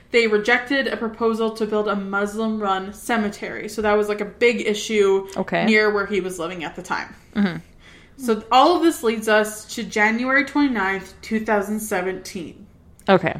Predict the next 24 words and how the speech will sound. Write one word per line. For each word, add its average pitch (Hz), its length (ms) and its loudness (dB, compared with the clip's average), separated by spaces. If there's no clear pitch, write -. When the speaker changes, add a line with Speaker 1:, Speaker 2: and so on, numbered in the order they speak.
Speaker 1:
At 233 200 0
seven 285 420 2
thirty-seven 320 680 2
P 294 200 -6
M 202 200 0
on 214 240 0
that 240 280 2
day, 196 460 0
Alexandre 226 800 2
Brisket 220 960 0
was 240 340 4
just 311 340 2
another 233 720 2
customer 202 600 -4
buying 202 360 2
a 220 60 -2
drink 208 480 -4
at 208 460 4
a 202 320 0
local 185 760 -6
store. - 680 -4
Seventeen 330 680 2
minutes 311 320 2
later, 190 460 0